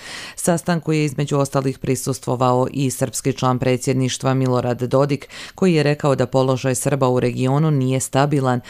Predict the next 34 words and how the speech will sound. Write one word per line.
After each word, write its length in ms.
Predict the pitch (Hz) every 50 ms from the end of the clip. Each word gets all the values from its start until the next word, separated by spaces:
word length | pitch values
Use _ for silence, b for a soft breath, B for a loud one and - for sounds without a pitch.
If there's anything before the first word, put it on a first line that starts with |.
| B B B
ali 240 | B - 196 170 151
Republika 500 | 131 131 - - 135 - 131 127 - 131
Srpska 420 | 123 - 147 139 - - - - 131
ima 240 | 131 135 135 135 - -
institucionalne 920 | - 143 135 - - 139 127 - 127 117 - - 127 127 123 120 123 123
mogućnosti 720 | 123 123 117 117 127 135 147 - - 160 143 - - 143 127
da 160 | - 120 123
zaštiti 600 | 117 135 131 135 127 - - 170 - - 160 151
i 160 | - - 185 170
odbrani 440 | 156 151 120 139 135 123 110 -
Srbe 380 | - - 160 160 165 147 139 123 B B B B B
i 160 | B 196 185
uvijek 280 | 170 151 131 127 120 -
pronađe 460 | - 139 135 131 131 127 117 - 127
modus 460 | 120 123 127 143 160 156 160 - -
za 200 | 160 139 147 160
očuvanje 520 | 151 151 - - 156 123 117 117 120 120 123
mira. 340 | 127 131 139 139 139 127 120 B B B B B B B
Prethodno 540 | - 131 123 120 110 - 143 151 170 165 151
je 80 | 147
kod 260 | 143 - 131 120 -
Kraljeva 500 | - - 123 123 127 131 147 147 147 143
na 160 | 135 127 120 120
svečanoj 500 | - - 131 127 - - 131 127 123 117
ceremoniji 680 | - - 131 127 131 131 139 139 139 147 147 147 139
otvoren 500 | 127 123 120 - - 131 127 127 131 131
i 120 | - 165
mješoviti 600 | 156 143 139 - - 135 127 123 127 120 - 131
vojno-civilni 840 | 117 120 120 127 135 135 123 117 - - 135 127 143 139 135 131 123
aerodrom 560 | 92 117 120 120 117 123 131 131 139 151 131 123
za 120 | 117 127
međunarodni 680 | 123 127 117 120 123 123 127 127 131 131 127 123 123 117
vazdušni 540 | 117 127 131 131 127 - 113 - - 123
saobraćaj 760 | 123 - - 139 147 165 151 156 160 156 - - 170 165 160